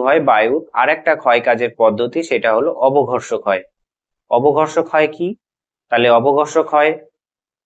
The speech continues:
কি জেনে নিই আমরা। অবঘর্ষ ক্ষয় বলতে বোঝায় কি? যে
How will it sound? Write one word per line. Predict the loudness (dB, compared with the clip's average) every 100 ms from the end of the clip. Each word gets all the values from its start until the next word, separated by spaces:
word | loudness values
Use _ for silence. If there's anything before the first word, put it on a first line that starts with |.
| _ _ _ -2
কি | 0
জেনে | 2 0
নিই | 0 0
আমরা। | -2 -4 -8 -2
অবঘর্ষ | 2 4 2 0
ক্ষয় | -2 2 2
বলতে | 0 -2 -2
বোঝায় | -2 0 0 -2
কি? | -2 -4 -6 _ _ _ _
যে | -6 -2